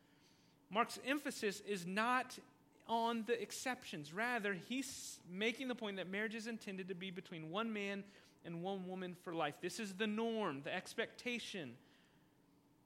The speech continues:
Marriage ought not to be broken. Cases where it is, the cases of divorce,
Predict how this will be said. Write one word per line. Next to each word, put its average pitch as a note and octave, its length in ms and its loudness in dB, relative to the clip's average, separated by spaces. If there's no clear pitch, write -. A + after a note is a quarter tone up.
Marriage G3+ 480 2
ought G3+ 260 0
not F#3+ 220 -2
to G#3 80 -6
be F#3 120 -4
broken. D#3+ 600 -2
Cases F3+ 340 -2
where F3+ 160 4
it - 100 0
is, G#3 460 2
the F3+ 60 -10
cases F#3+ 380 -4
of E3 140 -2
divorce, E3+ 720 -4